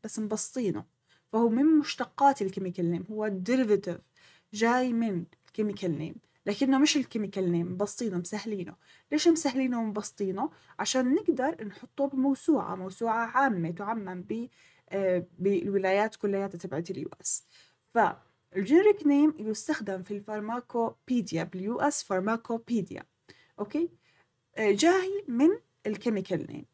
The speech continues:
فبتحسوه رح تلاقوه إنه بيشبه الكيميكال نيم. فعندنا مثلًا ال، آه، N-acetyl P-aminofen، هذا الكيميكال نيم، صح؟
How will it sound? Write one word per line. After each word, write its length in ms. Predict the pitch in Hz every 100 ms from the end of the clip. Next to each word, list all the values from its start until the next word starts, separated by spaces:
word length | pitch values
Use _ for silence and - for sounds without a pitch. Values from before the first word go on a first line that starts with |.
| _
فبتحسوه 720 | - 208 202 247 - 381 - -
رح 140 | 214
تلاقوه 420 | - 226 226 302 285
إنه 160 | 240
بيشبه 540 | 208 240 320 - 202 196 - - -
الكيميكال 520 | 190 196 185 180 -
نيم. 160 | - - _ - -
فعندنا 360 | - 269 359 370
مثلًا 360 | 381 202 185 - - -
ال، 260 | 220 208 -
آه، 220 | 214 208
N-acetyl 920 | 311 339 - 233 262 - 220 180 180 - - -
P-aminofen، 720 | 294 - 233 220 185 190 226
هذا 200 | 269 254
الكيميكال 580 | 254 - 320 208 202 165
نيم، 180 | 85 -
صح؟ 440 | - 311 - -